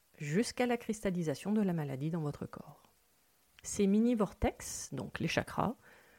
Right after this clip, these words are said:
tournent dans un sens ou dans l'autre. Ils sont placés le long de la colonne vertébrale, situés chacun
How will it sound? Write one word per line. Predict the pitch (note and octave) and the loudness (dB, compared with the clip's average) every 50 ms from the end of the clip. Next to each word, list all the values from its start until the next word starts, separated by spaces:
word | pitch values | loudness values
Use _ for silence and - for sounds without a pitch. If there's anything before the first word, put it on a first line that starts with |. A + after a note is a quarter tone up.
| _ _ - | _ _ 2
tournent | - B3 A3 E3+ D#3+ D3 - - _ - | 6 6 6 6 4 0 -4 -6 _ 0
dans | E3+ E3 A3 A#3+ A#3 F#3 | 4 4 6 6 6 4
un | E3+ D3+ | 2 2
sens | - - A#3+ E4+ - - | 0 -2 -4 -4 -4 -2
ou | - B3 | 0 2
dans | B3 G3+ | 4 4
l'autre. | E3+ C#3+ - - - - - - _ _ _ - | 4 4 2 -2 -6 -12 -16 -20 _ _ _ 4
Ils | A#3 B3 | 4 6
sont | - - B3 | 6 4 6
placés | A3 A3+ G3 F#3+ - D4 C#4 | 6 6 6 6 4 4 4
le | A#3+ G#3 F3 E3 | 6 6 6 6
long | E3 E3+ F3+ F#3 F#3 F#3+ G#3 B3 | 6 6 6 6 6 4 4 4
de | C4 A#3+ | 6 6
la | G3+ F3+ E3+ | 6 6 4
colonne | - - E3+ E3 E3+ D#3+ | 2 2 2 2 2 2
vertébrale, | G3 G3 - - D#3+ C#3+ D3 C#3 D3+ G3 G#3 | 0 0 0 0 0 0 0 0 0 -2 -2
situés | - G#3+ - - - D#3+ D3+ - - - - - _ _ _ | -4 -6 -2 0 0 0 0 -2 -10 -20 -20 -20 _ _ _
chacun | - - - - D#4 - - - | -2 4 6 6 6 6 2 -2